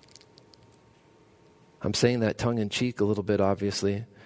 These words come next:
but isn't that the number one enemy? Isn't that the number one fear? To really trust the Lord means I have to give up on having control. You're a bunch of control freaks, whether you know it or not.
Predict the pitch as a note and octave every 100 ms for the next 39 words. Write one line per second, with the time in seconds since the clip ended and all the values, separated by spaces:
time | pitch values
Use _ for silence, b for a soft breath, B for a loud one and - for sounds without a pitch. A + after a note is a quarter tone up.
0 | B B B B - G2+ A2+ B2 A2+ A2+
1 | - A2+ G#2+ G#2+ A#2 A2+ A2 G#2+ A#2 C3
2 | C3 - - _ - - G#2+ B2 A2 A2
3 | - A2+ A2+ A#2 A#2 A#2 - A#2+ B2+ C3
4 | - B B B B B B B B _
5 | - - - _ _ _ _ _ _ -
6 | - A2+ B2 C3 - C3 A#2 - A2 A2+
7 | A#2+ A2 A2 G#2 G2+ G#2 - G#2+ A2 G#2
8 | G#2+ - G#2 G2+ G2+ G2 G2+ - G2 A2
9 | G#2 G2+ A2 - - - - B B B
10 | B B B A#2 C3 A#2+ B2 B2+ - A#2
11 | - A2+ A2+ - A2 G2 - G#2+ G#2 G2
12 | G2 G2 G2+ G#2 F#2+ F2+